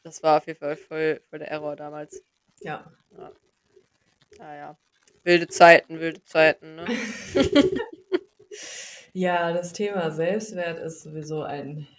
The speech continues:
Speaker 2: eins,
Speaker 1: Ja.
Speaker 2: ein, eins vielschichtiges.
Speaker 1: Ja, eins, äh,
Speaker 2: Und
Speaker 1: immer wiederkehrendes. <laughs>
Speaker 2: immer wiederkehrend und, ähm, da könnte ich, glaub ich, fünf Stunden drüber reden,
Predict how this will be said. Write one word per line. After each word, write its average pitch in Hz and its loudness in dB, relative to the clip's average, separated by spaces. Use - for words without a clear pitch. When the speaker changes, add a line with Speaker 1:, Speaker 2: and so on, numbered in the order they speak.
Speaker 2:
eins, 151 -14
Speaker 1:
Ja. 156 -20
Speaker 2:
ein, 160 -12
eins 165 -10
vielschichtiges. 175 -12
Speaker 1:
Ja, 160 -4
eins, 156 -12
äh, - -
Speaker 2:
Und 170 -8
Speaker 1:
immer 156 -6
wiederkehrendes. 160 -2
<laughs> - -8
Speaker 2:
immer 180 0
wiederkehrend 160 -10
und, 143 -14
ähm, 147 -12
da 151 -16
könnte 151 -16
ich, - -20
glaub 143 -14
ich, - -20
fünf 156 -20
Stunden 143 -16
drüber 147 -14
reden, 147 -16